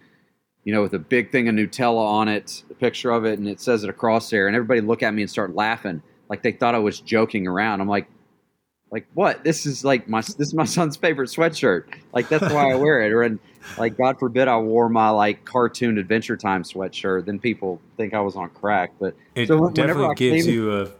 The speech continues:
Speaker 2: some freedom, huh? To really express yourself and kinda, uh, do what you want there a little bit, a little bit outside of the structure of the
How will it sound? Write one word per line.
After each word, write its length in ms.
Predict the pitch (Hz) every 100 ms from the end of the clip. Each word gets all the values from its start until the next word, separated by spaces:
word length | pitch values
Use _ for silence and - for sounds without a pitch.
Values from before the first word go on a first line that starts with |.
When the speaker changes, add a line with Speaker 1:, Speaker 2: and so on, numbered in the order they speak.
| -
Speaker 2:
some 220 | - 104
freedom, 500 | - 135 127 107 98
huh? 260 | 104 110 104 -
To 100 | 104
really 260 | 120 117
express 380 | 104 - 117 -
yourself 460 | 101 - 104 98 98
and 80 |
kinda, 500 | 92 107 98 87 - - _ _
uh, 300 | 101 92 92 92 _ _ _ _ _ - -
do 180 | 113 120
what 160 | 113
you 100 | 107
want 240 | 107 120 110
there 180 | 92 90
a 60 |
little 160 | 98 101
bit, 180 | 98 - -
a 60 | 110
little 160 | 107
bit 80 | 101
outside 300 | 98 - 110
of 60 | 101
the 60 |
structure 480 | - - 95 - 98
of 140 | 92 -
the 260 | 95 92